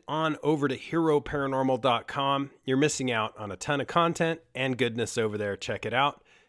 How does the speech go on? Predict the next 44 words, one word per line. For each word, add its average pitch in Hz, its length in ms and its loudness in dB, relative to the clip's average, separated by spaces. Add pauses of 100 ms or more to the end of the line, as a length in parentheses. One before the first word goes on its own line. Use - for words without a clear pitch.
(120)
If 151 180 -2
you're 156 80 0
listening 185 580 0
via 147 320 2
YouTube, 139 720 -2
do 117 120 -2
me 170 120 2
the 170 100 -10
solid. 156 580 2 (480)
I 120 120 -4
will 120 140 0
most 135 360 2
likely 151 480 -2
never 139 460 0
be 117 200 -2
monetized 180 680 0
on 196 140 0
YouTube 202 460 0 (300)
for 117 160 -2
a 104 60 0
variety 147 500 2
of 170 140 -2
reasons, 180 500 0 (300)
mostly 123 360 -2
including 120 460 -2
the 95 60 -12
topics 120 440 0
I 110 120 -2
cover 131 400 -2 (200)
and 101 200 -8
the 95 60 -12
truth. 202 420 2 (520)
But 180 240 2
if 156 160 -2
you 120 120 -2
like, 147 240 4
share, 147 200 2
and 139 120 -2
subscribe, 123 500 2
you'll 117 120 -2
help 117 160 -2
me 120 80 -4
bust 107 500 -4
through 143 360 2